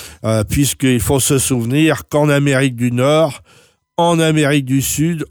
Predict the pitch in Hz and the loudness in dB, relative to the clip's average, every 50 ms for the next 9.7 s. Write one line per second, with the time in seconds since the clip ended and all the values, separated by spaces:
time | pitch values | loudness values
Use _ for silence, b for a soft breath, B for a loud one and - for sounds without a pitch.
0 | _ _ 156 151 147 147 143 151 143 - - - - 135 139 143 156 165 160 151 | _ _ 0 2 2 2 2 2 0 -2 -4 -4 -2 0 0 2 2 2 2 2
1 | 139 131 127 123 120 123 120 131 151 156 - - 147 131 117 - 135 123 - - | 2 2 2 0 0 0 2 2 2 2 2 0 -2 -2 -2 -2 -2 -2 -2 -4
2 | - 139 127 110 117 120 123 127 139 165 170 160 139 113 127 139 127 127 143 143 | -4 -6 -4 -4 -4 -2 0 0 0 0 0 -2 -6 -4 -2 -2 0 0 0 2
3 | 143 156 160 151 120 127 123 120 117 104 123 123 117 117 113 101 - - 147 185 | 2 2 2 2 2 0 0 0 0 0 -2 -2 0 0 -2 -2 -2 -4 -4 -6
4 | 165 - - 113 107 107 110 107 101 113 139 160 165 139 B B B B B B | -6 -6 -6 -6 -4 -2 -2 -2 0 0 0 0 0 -2 B B B B B B
5 | B B B 127 135 139 139 - - 131 127 120 - - 147 151 156 165 160 139 | B B B -2 0 0 0 0 -2 -2 -2 -2 -2 -2 0 0 0 0 -2 0
6 | 127 131 131 120 127 123 117 - 123 131 147 151 160 165 131 - - - - 143 | 0 0 0 2 0 -2 -2 -2 -2 0 2 2 2 2 0 -2 -4 -4 -2 -2
7 | 165 151 - - 156 147 131 131 123 120 - - 113 104 - 127 131 135 147 151 | -2 -2 -2 -2 -2 0 0 0 -2 -2 -2 -6 -8 -8 -6 -2 0 0 0 0
8 | - b b b b b b b _ _ _ 160 160 160 160 147 131 - - 147 | -4 b b b b b b b _ _ _ 0 0 0 0 -2 -2 0 0 0
9 | 147 - - 123 113 - - 143 156 190 185 - - - | 2 0 0 -2 -4 -4 -4 -2 -2 -2 -2 -6 -12 -16